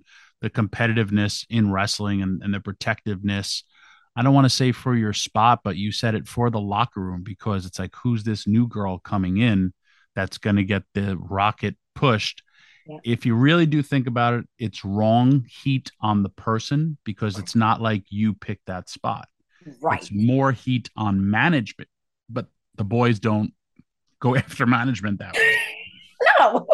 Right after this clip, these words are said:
Speaker 2: So shoot the, shoot, shoot the m-, messenger, <laughs> basically.
Speaker 1: Yeah, basically. I never thought of it like that. <laughs>
Speaker 2: Like, "Cool, okay, just happy to be here, and I'll go eat shit over there. Okay."
Speaker 1: And it, it,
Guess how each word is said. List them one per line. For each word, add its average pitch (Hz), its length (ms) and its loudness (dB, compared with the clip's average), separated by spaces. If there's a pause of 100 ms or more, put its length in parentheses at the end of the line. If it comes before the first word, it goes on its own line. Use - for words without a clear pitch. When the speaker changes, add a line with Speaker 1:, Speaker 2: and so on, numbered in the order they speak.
(380)
Speaker 2:
So 285 160 4
shoot - 280 2
the, - 140 -6
shoot, 285 340 -2
shoot - 360 4
the 226 340 6
m-, 190 160 -10 (100)
messenger, 170 440 0
<laughs> - 160 -6
basically. 208 360 -4
Speaker 1:
Yeah, 151 220 6
basically. 131 540 0
I 107 40 2
never 117 200 6
thought 127 240 4
of 107 100 0
it 101 60 -2
like 101 260 -8
that. 110 340 0
<laughs> - 340 -10
Speaker 2:
Like, 226 180 6
"Cool, 247 240 8 (140)
okay, 190 440 4
just 262 240 -10
happy 233 280 4
to 247 80 0
be 247 180 0
here, 220 400 6
and 180 420 4
I'll 175 140 4
go 175 160 0
eat 165 120 -8
shit 156 200 -4
over 131 180 -6
there. - 260 0
Okay." - 200 -6 (500)
Speaker 1:
And 101 160 -2
it, 107 140 -4
it, 107 140 -12